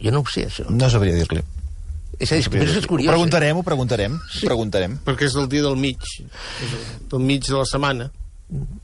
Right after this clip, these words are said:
Speaker 1: No sé, bueno, en fi, sí, no, no, era, era una
Speaker 2: Eleccions
Speaker 1: cosa
Speaker 2: en dijous. Per què eleccions en dijous sempre al Regne Unit?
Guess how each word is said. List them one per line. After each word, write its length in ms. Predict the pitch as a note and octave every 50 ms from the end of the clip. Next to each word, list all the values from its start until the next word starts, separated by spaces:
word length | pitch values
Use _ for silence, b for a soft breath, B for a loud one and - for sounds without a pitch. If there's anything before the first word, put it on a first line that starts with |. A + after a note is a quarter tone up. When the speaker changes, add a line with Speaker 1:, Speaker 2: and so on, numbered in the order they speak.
| - -
Speaker 1:
No 140 | C3 B2+ A#2
sé, 140 | - A#2 A2+
bueno, 220 | - C3 C3 A2+
en 40 | A2+
fi, 220 | G#2+ C3 A2+ A2
sí, 120 | A2+ - D#3
no, 160 | C#3 C#3 C#3+
no, 100 | C#3 A#2+
era, 200 | A#2 - C3+ B2+
era 160 | C3 C3 B2 B2
una 120 | D3+ F3+
Speaker 2:
Eleccions 280 | E3+ - - G#3 A3+ G#3+
Speaker 1:
cosa 60 | B3
Speaker 2:
en 60 | A3
dijous. 440 | F#3 G3 E3+ D3+ D#3+ B2+ A2+ G#2+ -
Per 140 | - - -
què 120 | A#2+ E3+ F3
eleccions 380 | F3 D#3+ - - D#3+ D3+ C#3
en 80 | C#3 C#3
dijous 320 | C3+ C3+ A#2+ D3+ D#3+ E3 -
sempre 240 | - D3 C#3+ C#3 D3
al 80 | C3+
Regne 220 | A2+ B2 A2 A2+ A2+
Unit? 260 | G#2+ F#2 F2 E2